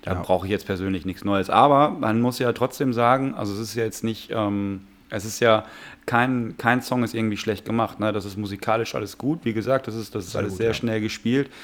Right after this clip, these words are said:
Speaker 1: Ähm, ich hab das auch gerne alles gehört tatsächlich,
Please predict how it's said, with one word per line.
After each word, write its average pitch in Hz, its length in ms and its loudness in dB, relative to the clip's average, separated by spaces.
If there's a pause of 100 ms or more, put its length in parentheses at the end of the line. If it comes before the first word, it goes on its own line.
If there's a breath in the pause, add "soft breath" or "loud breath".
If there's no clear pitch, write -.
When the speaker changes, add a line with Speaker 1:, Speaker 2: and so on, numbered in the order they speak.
(540 loud breath)
Speaker 1:
Ähm, 110 720 0
ich 120 160 -6
hab - 180 2 (360)
das 123 220 0
auch 113 340 2
gerne 135 400 0
alles 135 320 -2
gehört 127 340 0
tatsächlich, 107 600 -4